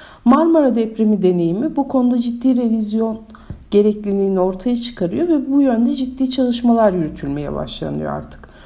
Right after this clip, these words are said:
Özellikle kamusal alanda afet bilincinin doksan dokuz Marmara depremiyle beraber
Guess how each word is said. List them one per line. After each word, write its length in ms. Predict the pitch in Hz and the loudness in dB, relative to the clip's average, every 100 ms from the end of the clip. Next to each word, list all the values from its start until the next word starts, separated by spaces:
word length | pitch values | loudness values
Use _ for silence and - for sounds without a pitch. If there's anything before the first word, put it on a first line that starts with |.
| - | -10
Özellikle 880 | - 233 247 240 247 247 - 233 240 - - - - - | 0 2 2 2 0 -4 0 0 0 -4 -18 -20 -20 -4
kamusal 520 | 269 269 262 220 180 | 2 2 2 0 0
alanda 480 | 170 165 156 160 151 | 2 0 0 -2 -2
afet 500 | 175 170 175 170 - | 0 -2 -2 -6 -4
bilincinin 600 | 160 160 160 160 170 175 175 190 | -2 0 0 -2 -2 -2 -10 -4
doksan 440 | 185 185 - 196 202 | -4 -4 -4 -4 -4
dokuz 260 | 214 240 | -2 -2
Marmara 520 | 220 226 214 202 180 | 2 2 2 2 0
depremiyle 640 | 170 165 170 165 175 165 151 | -2 -4 -2 0 0 -2 -2
beraber 500 | 156 151 147 156 | -2 -2 -4 -6